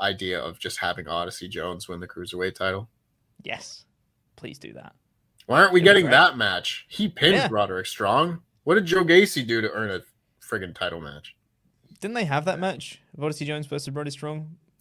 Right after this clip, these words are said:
Speaker 2: Wasn't that on
Speaker 1: Did they?
Speaker 2: two oh five
Speaker 1: They
Speaker 2: or
Speaker 1: did
Speaker 2: something?
Speaker 1: a tag match. I don't know. I don't watch two oh five Live.
Speaker 2: No, I don't know
Speaker 1: As far as
Speaker 2: either.
Speaker 1: I'm
Speaker 2: I just feel
Speaker 1: concerned,
Speaker 2: like I
Speaker 1: that,
Speaker 2: heard about it
Speaker 1: that,
Speaker 2: happening.
Speaker 1: yeah. As far as I'm concerned, that match, that show doesn't exist.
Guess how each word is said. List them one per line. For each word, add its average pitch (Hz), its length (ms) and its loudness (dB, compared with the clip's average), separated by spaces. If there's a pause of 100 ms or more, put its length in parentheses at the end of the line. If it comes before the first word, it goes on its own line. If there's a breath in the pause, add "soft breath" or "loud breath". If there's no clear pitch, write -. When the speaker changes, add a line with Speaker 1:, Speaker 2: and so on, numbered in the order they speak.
(140)
Speaker 2:
Wasn't 139 200 -8
that 143 60 -4
on 135 180 -4 (140)
Speaker 1:
Did 247 160 2
they? 392 300 2
Speaker 2:
two 113 180 -8
oh 123 60 -4
five 120 240 -2
Speaker 1:
They 185 60 4
Speaker 2:
or - 20 0
Speaker 1:
did 294 100 2
Speaker 2:
something? 180 240 2
Speaker 1:
a - 40 -6
tag 117 200 -2
match. 101 460 -12
I 107 160 2
don't 85 120 -2
know. 87 120 -2
I 101 140 2
don't 104 120 -2
watch 85 220 -4
two 90 140 -10
oh 85 60 -10
five 87 300 -6
Live. 87 260 -6 (180)
Speaker 2:
No, 135 200 -4
I 131 100 0
don't 117 120 -4
know 110 160 -8
Speaker 1:
As 110 40 -10
far 202 100 10
as 165 100 6
Speaker 2:
either. 175 60 8
Speaker 1:
I'm 160 60 6
Speaker 2:
I - 20 -2 (100)
just 117 120 -6
feel 117 100 0
Speaker 1:
concerned, 104 100 -2
Speaker 2:
like 104 80 2
I - 40 2
Speaker 1:
that, - 40 2
Speaker 2:
heard 107 80 -10
about 107 120 -6
it 101 120 0
Speaker 1:
that, - 40 -8
Speaker 2:
happening. 113 360 -14
Speaker 1:
yeah. - 180 -14 (600)
As - 60 -16
far 196 160 8
as 156 100 6
I'm 151 120 6
concerned, 127 360 0
that 113 100 4
match, 101 360 0
that 110 200 0
show 92 200 -4
doesn't 85 240 -12
exist. - 420 -20